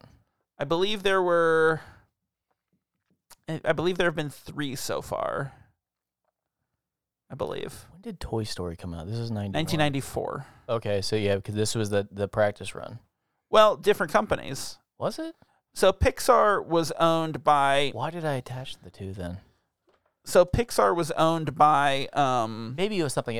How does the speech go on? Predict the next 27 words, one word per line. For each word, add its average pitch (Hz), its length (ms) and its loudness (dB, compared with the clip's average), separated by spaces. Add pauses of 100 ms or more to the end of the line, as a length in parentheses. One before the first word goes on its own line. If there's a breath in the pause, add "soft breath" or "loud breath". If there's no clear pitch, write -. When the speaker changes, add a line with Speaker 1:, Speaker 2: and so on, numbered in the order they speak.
Speaker 2:
maybe 113 120 0
it 139 140 2
was 113 80 0
a 101 60 -6
documentary 95 340 0
about 90 180 -6
special 87 320 -6
effects. 82 380 -10
Maybe 95 120 -6
that's 82 200 -8
why 90 80 -8
I'm 87 100 -10
merging 90 420 -12
the 92 80 -12
two. - 140 -14
Speaker 1:
Yeah, 151 100 2
Pixar 214 380 2
was 175 120 2
owned 165 180 2
by, 143 140 6
like, 123 260 -4
Apple. 127 520 -4 (380)
So 156 480 4 (480 soft breath)
it 165 120 2
was, 151 280 0
Pixar 208 440 4
was 175 260 2